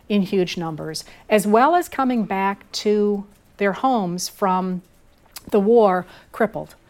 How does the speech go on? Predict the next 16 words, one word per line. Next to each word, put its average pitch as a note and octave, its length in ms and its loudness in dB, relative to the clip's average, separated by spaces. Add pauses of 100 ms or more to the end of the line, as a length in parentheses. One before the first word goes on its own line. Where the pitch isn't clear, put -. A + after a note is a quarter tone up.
(300)
either F#3+ 320 2
in F#3 320 -4
body G#3+ 420 0
or F#3+ 220 -2
in F3+ 120 -2
mind. D3+ 460 -8 (480)
And F#3+ 400 0 (400)
those B3 320 4
things B3 440 0
open G#3+ 300 -2
up F#3 200 -4
entire G#3 640 -2
new G3 520 0
realms F3+ 560 -2 (100)
of F3 520 -8 (1800)
opportunity G#3+ 680 0